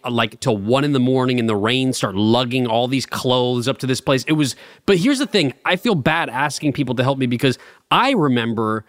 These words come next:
a while ago, and I think I might have mentioned this on the podcast, when I was living next to this woman who started, she started moving. She was my neighbor at this apartment building,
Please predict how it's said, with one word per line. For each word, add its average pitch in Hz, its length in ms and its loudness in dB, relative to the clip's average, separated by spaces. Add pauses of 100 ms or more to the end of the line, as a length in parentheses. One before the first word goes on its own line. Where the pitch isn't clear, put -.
(420)
a 127 80 4
while 151 380 2
ago, 101 420 -2
and 120 100 0
I 123 60 0
think 180 160 -2
I 151 60 0
might 135 180 2
have 120 80 -4
mentioned 131 280 -2
this 117 100 -4
on 120 80 -2
the 110 80 -2
podcast, 131 680 -2 (640)
when 131 200 2
I 175 120 2
was 160 180 0
living 151 380 2
next 139 240 -2
to 143 100 -2
this 113 180 0
woman 123 380 2
who 113 180 0
started, 131 460 0 (800)
she - 180 -2
started 156 300 2
moving. 127 560 2
She - 180 0
was 127 180 2
my 127 160 4
neighbor 117 540 0
at 117 140 -2
this 123 140 -2
apartment 127 460 0
building, 101 360 0